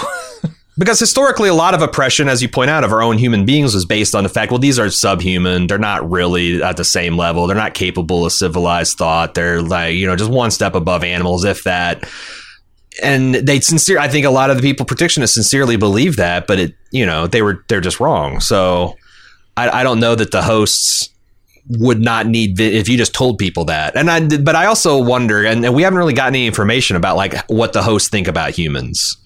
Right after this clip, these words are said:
Speaker 2: Uh, there's few that we know for sure, like, Hale's got the full story, Man in Black too.
Speaker 1: Yeah.
Speaker 2: But
Speaker 1: I guess it depends on wh-, how much of, like, legitimate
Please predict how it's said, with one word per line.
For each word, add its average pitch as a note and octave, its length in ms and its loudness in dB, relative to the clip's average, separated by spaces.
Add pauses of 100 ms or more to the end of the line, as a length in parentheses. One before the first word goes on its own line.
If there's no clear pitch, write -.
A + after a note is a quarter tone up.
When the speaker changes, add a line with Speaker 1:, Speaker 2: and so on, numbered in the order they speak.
(320)
Speaker 2:
Uh, F2 400 0
there's A2 460 -2
few C#3 280 2
that A#2 120 2
we A2 120 2
know A2+ 180 2
for F#2+ 160 -2
sure, - 180 0
like, F2 120 0
Hale's G#2+ 400 0
got F#2+ 160 -2
the E2+ 80 -6
full F2+ 200 -2
story, E2+ 540 -2
Man G2+ 180 -2
in F2+ 80 -2
Black F2+ 280 -2
too. D#2+ 400 -2 (380)
Speaker 1:
Yeah. F#2 220 -6 (120)
Speaker 2:
But F#2 580 0
Speaker 1:
I - 40 -10
guess B2+ 140 -4
it - 60 -14
depends A#2+ 300 -6
on G2 460 -6
wh-, G#2 280 -8
how G2 480 -2
much G2+ 300 -6
of, F#2+ 320 -10
like, F#2 200 -10 (320)
legitimate G2 560 -6